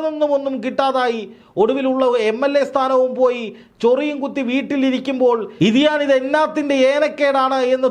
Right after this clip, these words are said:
തോന്നിപ്പിക്കുന്ന മട്ടിലാണ് വാ തുറന്ന് പിച്ചും പേയും വിളിച്ചു പറയുന്നത്. ഇത് വെറും പിച്ചും പേയും വിളിച്ചു പറച്ചിലായി കാണാനും പറ്റില്ല. അതാണ് മറ്റൊരു, ആ, പ്രശ്നം. പി സി ജോർജ് പറയുന്നത് അത്രയും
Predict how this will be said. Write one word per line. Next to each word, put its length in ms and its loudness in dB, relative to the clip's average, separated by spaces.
തോന്നിപ്പിക്കുന്ന 600 0
മട്ടിലാണ് 640 0
വാ 360 2
തുറന്ന് 380 -2
പിച്ചും 340 0
പേയും 240 0
വിളിച്ചു 260 0
പറയുന്നത്. 420 0
ഇത് 100 4
വെറും 380 0
പിച്ചും 320 -2
പേയും 220 2
വിളിച്ചു 260 0
പറച്ചിലായി 500 2
കാണാനും 360 0
പറ്റില്ല. 260 -2
അതാണ് 220 0
മറ്റൊരു, 680 -2
ആ, 80 2
പ്രശ്നം. 520 -2
പി 100 -6
സി 180 0
ജോർജ് 420 2
പറയുന്നത് 460 2
അത്രയും 440 -2